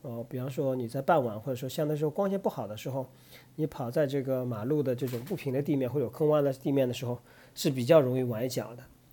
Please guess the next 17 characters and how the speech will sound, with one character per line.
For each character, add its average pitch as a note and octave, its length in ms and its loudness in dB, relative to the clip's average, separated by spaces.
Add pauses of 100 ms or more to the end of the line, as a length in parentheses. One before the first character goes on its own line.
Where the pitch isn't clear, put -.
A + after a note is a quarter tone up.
(120)
我 B2+ 220 -2
之 D#3 180 -4
前 C3+ 260 -2
穿 D3 320 0
特 F#3 220 -2
步 E3 180 -2
的 B2+ 200 0
鞋 B2 200 -4
子 B2 160 -4
也 A2 140 -4
碰 D#3+ 220 -2
到 C3+ 100 -2
类 C#3 160 4
似 C3 140 -4
的 A#2 40 -2
情 A2+ 160 -8
况， B2 240 -10